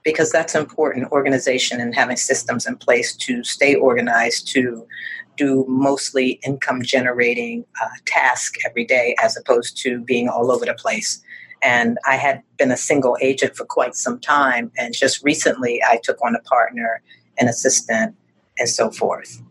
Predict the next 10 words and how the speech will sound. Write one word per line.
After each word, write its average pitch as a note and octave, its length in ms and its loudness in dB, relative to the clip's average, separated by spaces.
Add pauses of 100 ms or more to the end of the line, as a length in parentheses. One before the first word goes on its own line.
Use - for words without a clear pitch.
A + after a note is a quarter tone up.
(120)
So E3 200 2
it's, C#3 240 0
it's D#3 180 0
not E3+ 260 4
easy D3+ 360 2
being B2 400 2
a B2 80 2
single B2 480 2
agent B2+ 440 2
and A#2 160 -2